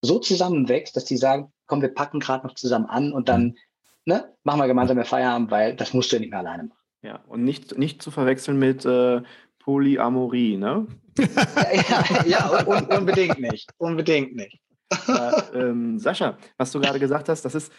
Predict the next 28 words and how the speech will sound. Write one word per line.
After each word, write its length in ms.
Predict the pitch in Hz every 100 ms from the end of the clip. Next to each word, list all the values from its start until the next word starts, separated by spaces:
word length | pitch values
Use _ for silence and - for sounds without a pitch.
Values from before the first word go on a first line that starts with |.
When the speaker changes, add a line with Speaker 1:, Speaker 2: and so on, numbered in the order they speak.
| _
Speaker 3:
so, 260 | - 139 202
so 240 | 180 160
wichtig, 420 | 180 208 - 196 165
wenn 100 | 151
ich, 180 | 143 -
wenn 160 | 143 151
ich 100 | 143
an 80 |
meine 240 | 139 147 156 - _
Vergangenheit 600 | - 139 147 185 170 165
denke. 220 | 156 175 180
Ich 100 | 196
habe 120 | -
damals 300 | 147 151 139
an 60 |
einer 100 | 135
Hotelfachschule 440 | 131 165 190 165 135
Speaker 2:
Welcher 80 | 120
Sascha 260 | 120 120
Speaker 3:
in 40 | 113
Speaker 2:
war 80 |
Speaker 3:
Dortmund 140 | 117 127
Speaker 2:
das 60 |
jetzt? 260 | 131 156 -
Wer 100 | 117
war, 160 | 117 110
wer 120 |
war, 100 | 113